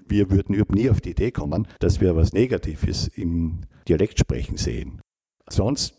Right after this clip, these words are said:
ist es halt so wie bei allen beruflichen Sphären, es gibt so eine Art, eine Art Fachjargon, würde ich mal sagen,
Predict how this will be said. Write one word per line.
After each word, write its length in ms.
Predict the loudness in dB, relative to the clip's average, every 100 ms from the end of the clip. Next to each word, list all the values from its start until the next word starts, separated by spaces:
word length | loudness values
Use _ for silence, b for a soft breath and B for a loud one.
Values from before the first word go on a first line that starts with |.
| -2
ist 200 | 2 2
es 120 | 4
halt 200 | 4 4
so 220 | 4 4
wie 120 | 2
bei 260 | 0 0 0
allen 360 | 2 2 2 -2 _
beruflichen 600 | -4 2 0 2 -2 -2
Sphären, 580 | -2 0 0 2 2 2 b b
es 260 | -2 -2 -2
gibt 300 | 0 0 0
so 160 | 2 4
eine 300 | 4 0 0
Art, 360 | 0 0 -2
eine 240 | -2 -2 0
Art 160 | 0
Fachjargon, 1040 | -2 0 2 2 0 -2 -4 -4 -6 -12 -18 _ _ -2
würde 160 | 0
ich 60 | 2
mal 180 | 2 2
sagen, 480 | 2 2 4 2